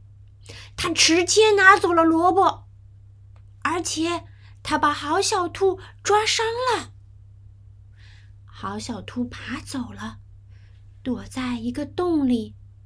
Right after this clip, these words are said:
它感到很难过。这是一个拿着枪的人，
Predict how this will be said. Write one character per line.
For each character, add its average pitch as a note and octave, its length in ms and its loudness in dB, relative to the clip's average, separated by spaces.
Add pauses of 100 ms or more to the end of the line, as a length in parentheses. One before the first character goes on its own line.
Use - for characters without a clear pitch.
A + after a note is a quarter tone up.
(600)
它 - 180 -18
感 F#3 380 -14
到 G3+ 260 -6
很 G3 480 -8
难 E3+ 300 -12
过。 B3+ 460 -2 (1900)
这 D4 500 -6 (240)
是 - 300 -8
一 C4 120 -8
个 C#4+ 180 -4
拿 B3 260 -4
着 C4 120 -4
枪 C#4+ 560 -6
的 F#4 140 -2
人， F3 320 -10